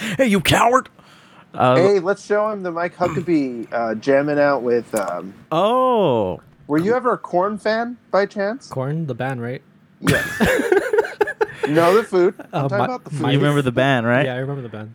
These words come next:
Speaker 1: Uh, so do you know who Mike Huckabee is?
Speaker 3: Nah. Is that the politician?
Speaker 1: Yes.
Speaker 3: All
Speaker 2: right.
Speaker 1: He
Speaker 2: Yes.
Speaker 1: was running for president,
Speaker 3: In
Speaker 1: I guess you could
Speaker 2: Ooh, that's a bingo.
Speaker 1: And
Speaker 3: The Zodiac Killer. Where's that for at?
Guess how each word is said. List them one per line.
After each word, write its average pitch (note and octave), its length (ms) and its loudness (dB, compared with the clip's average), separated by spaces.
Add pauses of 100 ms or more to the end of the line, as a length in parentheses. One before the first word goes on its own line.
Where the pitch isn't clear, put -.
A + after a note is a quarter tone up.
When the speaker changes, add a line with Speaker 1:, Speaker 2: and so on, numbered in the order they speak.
(140)
Speaker 1:
Uh, B2+ 560 4
so B2+ 560 2
do C3 80 -2
you C#3 60 2
know D3+ 80 2
who D#3 80 2
Mike C#3 240 -2
Huckabee D3 440 -2
is? F3+ 220 -8
Speaker 3:
Nah. A2+ 460 -10 (480)
Is B2+ 140 -2
that C3+ 100 2
the C#3 80 0
politician? D3 580 -4
Speaker 1:
Yes. B2+ 800 2
Speaker 3:
All - 140 -18
Speaker 2:
right. C3 80 -2
Speaker 1:
He D3 300 0
Speaker 2:
Yes. D3+ 40 0
Speaker 1:
was D3+ 240 0
running C#3 240 0
for C3 300 0
president, A#2+ 580 0 (220)
Speaker 3:
In A#2 100 -14
Speaker 1:
I A#2+ 80 -4
guess A#2+ 180 -2
you G#2 60 -4
could E4+ 140 2
Speaker 2:
Ooh, - 140 0
that's - 360 -6
a - 100 0
bingo. A3 1080 -2 (800)
Speaker 1:
And C3 720 2
Speaker 3:
The B2+ 100 -4
Zodiac B2 440 -6
Killer. C3+ 360 -6
Where's B2+ 180 -10
that A2+ 120 -8
for A#2+ 160 -10
at? A#2+ 160 -12